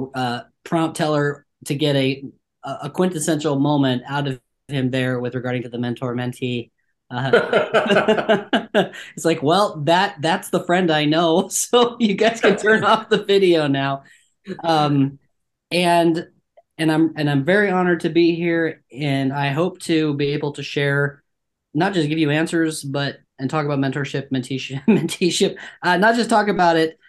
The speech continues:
Speaker 1: um, but with the understanding that I've been, I've been placed in this amazing position where ninety-nine percent of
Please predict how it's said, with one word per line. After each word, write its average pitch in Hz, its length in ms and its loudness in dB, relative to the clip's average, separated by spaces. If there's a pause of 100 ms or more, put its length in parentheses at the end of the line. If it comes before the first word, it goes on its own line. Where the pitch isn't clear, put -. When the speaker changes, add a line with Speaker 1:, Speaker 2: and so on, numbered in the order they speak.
(240)
Speaker 1:
um, 156 440 -2 (880)
but 170 220 0
with 190 120 4
the 202 120 2
understanding 175 600 2
that 151 140 2
I've 143 220 2
been, 139 360 0
I've 143 120 -6
been 139 120 0
placed 175 300 -2
in 151 80 -4
this 139 140 -2
amazing 147 400 0
position 139 500 -2
where 127 460 -2 (960)
ninety-nine 165 760 2
percent 147 340 -2
of 127 200 -2